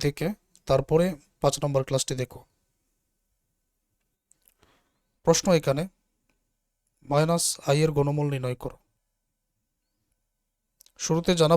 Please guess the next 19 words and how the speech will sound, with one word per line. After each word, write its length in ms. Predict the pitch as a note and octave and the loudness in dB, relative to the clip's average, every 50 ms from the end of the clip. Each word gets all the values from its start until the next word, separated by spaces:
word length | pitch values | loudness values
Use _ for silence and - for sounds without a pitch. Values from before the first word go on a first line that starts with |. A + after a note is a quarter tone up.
| E3 | 2
প্রয়োজন 380 | - F3+ F3 F3 D#3+ D3+ D3+ E3+ F#3 - _ _ _ _ _ _ _ _ _ _ _ _ _ _ _ _ _ - | 2 0 0 2 2 0 0 0 -2 -8 _ _ _ _ _ _ _ _ _ _ _ _ _ _ _ _ _ -6
ঘনমূল 440 | C#3+ C#3+ D3 D3+ D#3+ E3 E3 E3 D#3+ D3+ - | 0 2 2 4 4 2 2 0 -2 -2 -2
কিভাবে 300 | - D#3+ D#3+ D#3 D3 D3+ D3 | -2 2 2 4 4 4 0
নির্ণয় 220 | C#3 C3 C3 B2+ - - | 0 -2 -4 -4 -4 -4
করা 140 | C3 B2+ A#2+ B2 | -6 -4 -4 -6
হয়। 140 | B2+ A#2+ - _ _ _ _ - D3+ | -8 -10 -12 _ _ _ _ -4 -2
এই 80 | D3 D3+ D#3+ | -2 0 0
মুহূর্তে 340 | D3+ D#3 E3 - - - B2+ A#2 - _ _ _ _ _ _ _ _ _ _ _ _ _ | 0 0 -2 -2 -6 -6 -6 -6 -8 _ _ _ _ _ _ _ _ _ _ _ _ _
যদি 260 | - C3+ D#3 D#3+ D#3 E3+ D#3+ D#3 | -2 2 2 4 6 6 6 6
আমি 100 | D3+ D3+ D3+ | 4 2 0
তোমাকে 240 | D3+ D3 C#3+ C#3 - C#3 - | 0 -2 -2 -2 -4 -4 -4
প্রশ্ন 220 | D3+ D3+ - - D3+ C3+ - | -4 -4 -4 -4 -8 -6 -6
করি, 160 | C3 C3 B2+ - _ _ _ _ _ _ _ _ _ _ _ _ _ _ _ _ _ | -8 -10 -10 -16 _ _ _ _ _ _ _ _ _ _ _ _ _ _ _ _ _
টোয়েন্টি 280 | D3+ D3 D3+ D3 F3 - - | -2 -2 0 0 -2 -4 -2
সেভেনের 320 | - D#3 D#3+ D#3 D#3 D#3 D3 | -2 -2 0 0 0 -2 -2
ঘনমূল 300 | D3 D3 D3 D3 D3+ D3 C#3+ - _ _ _ _ D3 | -2 -4 -4 -4 -4 -6 -8 -10 _ _ _ _ 0
বাহির 200 | C#3 C#3 D3 - - | 0 0 0 -2 -4
করো, 160 | - D3 D#3+ - _ _ _ _ _ _ _ _ _ _ _ _ _ _ _ _ | -8 -8 -8 -10 _ _ _ _ _ _ _ _ _ _ _ _ _ _ _ _
তো 60 | - | -16